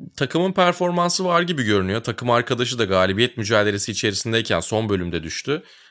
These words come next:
O yüzden yani sonuca bakmadan eğer takım hızlıysa, Deniz de ritmini bulabilirse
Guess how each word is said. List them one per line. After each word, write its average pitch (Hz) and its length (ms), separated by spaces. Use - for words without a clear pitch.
O 117 120
yüzden 131 420
yani 110 220
sonuca 127 380
bakmadan 143 580
eğer 113 260
takım 131 280
hızlıysa, 139 720
Deniz 123 280
de 127 80
ritmini 117 320
bulabilirse 123 640